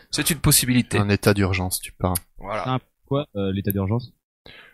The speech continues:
Speaker 1: Bah, ça implique qu'il peut faire passer les
Speaker 2: Ouais,
Speaker 1: lois
Speaker 2: il
Speaker 1: budgétaires sans, euh, l'aval du Sénat, je crois, un truc
Speaker 2: Ouais,
Speaker 1: dans le
Speaker 2: il
Speaker 1: genre.
Speaker 2: peut débloquer des fonds aussi,
Speaker 1: Il peut
Speaker 2: euh,
Speaker 1: se démerder,
Speaker 2: et cetera.
Speaker 1: quoi. Allez, coucou. Bah, c'est un peu comme en France, quoi. C'est quand il y a l'état d'urgence, tu, ça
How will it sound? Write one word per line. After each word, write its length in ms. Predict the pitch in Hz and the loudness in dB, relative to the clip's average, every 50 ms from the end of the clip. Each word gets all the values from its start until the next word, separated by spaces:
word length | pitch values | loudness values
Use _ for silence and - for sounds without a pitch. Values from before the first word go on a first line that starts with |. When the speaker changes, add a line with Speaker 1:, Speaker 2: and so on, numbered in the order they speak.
| _ _ - | _ _ -2
Speaker 1:
Bah, 200 | - 113 117 113 | 0 2 4 4
ça 160 | - 117 110 | 4 4 2
implique 240 | 107 - 120 135 - | 0 0 -2 -4 -4
qu'il 160 | - - - | -6 -8 -6
peut 100 | - 110 | -6 -4
faire 220 | 107 - 120 110 | -4 -4 -4 -4
passer 300 | - - 101 - - 113 | -2 -2 -2 0 0 0
les 60 | 110 110 | 2 4
Speaker 2:
Ouais, 60 | 113 107 | 4 4
Speaker 1:
lois 60 | 110 | 6
Speaker 2:
il 60 | 113 | 4
Speaker 1:
budgétaires 400 | 107 104 110 104 - 123 123 117 | 4 4 2 2 4 4 4 4
sans, 360 | - - 120 117 117 113 110 | 6 6 6 6 6 6 4
euh, 20 | 104 | 4
l'aval 280 | 104 101 104 107 104 | 4 2 2 2 2
du 100 | 98 101 | 2 2
Sénat, 280 | 98 - 110 101 101 113 | 2 2 2 2 0 0
je 60 | - | -2
crois, 140 | - 104 104 | -2 -2 0
un 20 | |
truc 120 | 117 113 113 | 2 4 6
Speaker 2:
Ouais, 60 | 113 113 | 8 8
Speaker 1:
dans 40 | 110 | 8
le 40 | 110 | 6
Speaker 2:
il 40 | 110 | 6
Speaker 1:
genre. 80 | 98 - | 4 2
Speaker 2:
peut 100 | - 110 | 2 4
débloquer 420 | 101 107 98 107 104 - - 110 104 | 4 4 4 2 2 2 2 0 2
des 80 | 107 101 | 2 2
fonds 320 | - - 110 107 107 107 | 0 0 -2 -2 -2 -2
aussi, 320 | 101 - - - 107 107 110 | -2 -2 -2 -2 0 2 4
Speaker 1:
Il 40 | 104 | 4
peut 60 | 98 | 4
Speaker 2:
euh, 120 | 95 110 110 | 4 4 4
Speaker 1:
se 100 | 98 - | 4 4
démerder, 360 | 117 113 117 113 110 110 107 | 6 6 8 8 8 6 6
Speaker 2:
et 40 | 117 - | 4 4
cetera. 140 | 110 - - | 2 0 0
Speaker 1:
quoi. 80 | - - _ _ _ - | -2 -6 _ _ _ 4
Allez, 260 | 185 190 202 196 208 | 6 8 8 6 6
coucou. 420 | - 196 - 98 110 160 170 185 - | 6 4 4 6 6 6 6 4 2
Bah, 200 | - - 120 117 | 2 2 4 6
c'est 120 | 117 - 123 | 6 6 6
un 40 | 117 | 4
peu 120 | - 120 | 4 6
comme 100 | - 113 | 6 6
en 80 | 120 131 | 6 6
France, 200 | - 156 143 - | 6 4 6 6
quoi. 100 | 123 113 | 4 4
C'est 60 | 104 | 6
quand 160 | 107 107 - | 4 4 4
il 120 | 110 110 113 | 6 6 6
y 60 | 113 | 6
a 80 | 110 107 | 6 6
l'état 220 | 107 107 - 110 | 4 4 4 4
d'urgence, 400 | 104 107 104 107 131 139 135 - | 4 6 6 6 6 6 4 2
tu, 80 | - - | -4 -6
ça 280 | - - - - - | -4 -2 -2 -2 -2